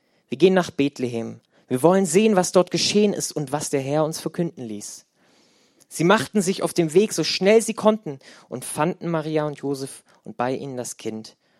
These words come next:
das in der Futterkrippe lag. Herr Jesus, und ich danke dir dafür, dass wir heute, ja, von dir hören dürfen. Und du sprichst jetzt durch mich und das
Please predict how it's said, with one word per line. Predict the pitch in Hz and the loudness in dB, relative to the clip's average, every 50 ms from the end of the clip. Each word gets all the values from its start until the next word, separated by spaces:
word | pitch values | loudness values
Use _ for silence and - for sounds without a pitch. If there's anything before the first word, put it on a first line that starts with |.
| _ _ | _ _
das | - - - | -16 -14 -12
in | - 120 | -12 -12
der | 123 | -12
Futterkrippe | - - - - - 98 - - - 90 - 92 | -12 -12 -14 -12 -12 -16 -16 -16 -20 -18 -18 -18
lag. | 90 90 87 90 92 _ - - _ _ _ _ _ _ _ _ _ _ _ _ _ _ _ _ _ _ _ _ _ _ _ - | -16 -16 -18 -20 -20 _ -20 -20 _ _ _ _ _ _ _ _ _ _ _ _ _ _ _ _ _ _ _ _ _ _ _ -14
Herr | - - 120 | -8 -6 -4
Jesus, | 123 131 135 139 127 - 131 | -4 -4 -6 -8 -8 -8 -6
und | 117 110 | -6 -6
ich | 104 - | -4 -2
danke | - 131 - - | -2 -2 -2 -2
dir | 127 113 110 117 _ _ _ _ _ _ _ _ _ _ | -4 -4 -4 -6 _ _ _ _ _ _ _ _ _ _
dafür, | 107 - - - 110 | -14 -12 -10 -8 -8
dass | 113 107 - - | -8 -8 -8 -4
wir | 120 120 113 | -4 -4 -2
heute, | 123 131 131 - 127 123 120 - _ _ _ _ _ _ _ _ _ _ _ _ _ _ _ _ | -2 -2 -2 -2 -6 -8 -8 -10 _ _ _ _ _ _ _ _ _ _ _ _ _ _ _ _
ja, | _ - 127 117 104 - _ _ _ _ _ _ _ _ _ _ _ _ _ - - - | _ -6 -6 -6 -6 -10 _ _ _ _ _ _ _ _ _ _ _ _ _ -20 -20 -20
von | _ - - 123 113 | _ -8 -6 -4 -2
dir | 123 131 127 | -2 -2 -2
hören | 123 131 127 135 135 | -2 -2 -2 -2 -2
dürfen. | 123 120 - - 110 | -2 -4 -4 -6 -12
Und | 110 110 | -12 -10
du | 127 131 | -10 -10
sprichst | - - - - 156 151 - - | -12 -12 -10 -8 -8 -8 -6 -6
jetzt | - 135 - - - - | -8 -8 -8 -8 -6 -6
durch | 120 117 - | -6 -6 -6
mich | 147 147 - - 117 | -10 -10 -8 -10 -10
und | 117 | -10
das | 110 107 - - - - | -10 -12 -12 -16 -16 -18